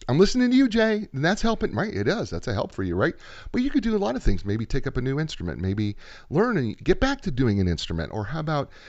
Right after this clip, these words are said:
you know, learning a foreign language, something like that, that can help you as well, 'cause there's just a variety of ways that you did. Take up a new hobby. That could be another way of doing that too as well. So you got two numbers. You got your physical number and your mental number. And then, okay, let's talk about emotions,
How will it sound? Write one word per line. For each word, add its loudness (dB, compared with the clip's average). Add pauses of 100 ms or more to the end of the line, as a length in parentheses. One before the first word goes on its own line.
(160)
you -2
know, 0
learning 2
a -2
foreign 2
language, 0
something 0
like 0
that, 0
that 0
can -2
help -2
you -2
as -4
well, -2
'cause -8
there's -4
just -6
a 0
variety 0
of -4
ways 2 (260)
that -2
you -6
did. 2
Take 8
up 2
a 0
new 0
hobby. -2 (100)
That -4
could -2
be 4
another 2
way 2
of 0
doing 0
that -4
too -2
as -4
well. -2
So 0
you 4
got 4
two 0
numbers. 2
You -8
got 0
your 2
physical -2
number 0
and 2
your 2
mental 0
number. 0 (720)
And 6
then, 6 (300)
okay, 4
let's 4
talk 4
about 4
emotions, 0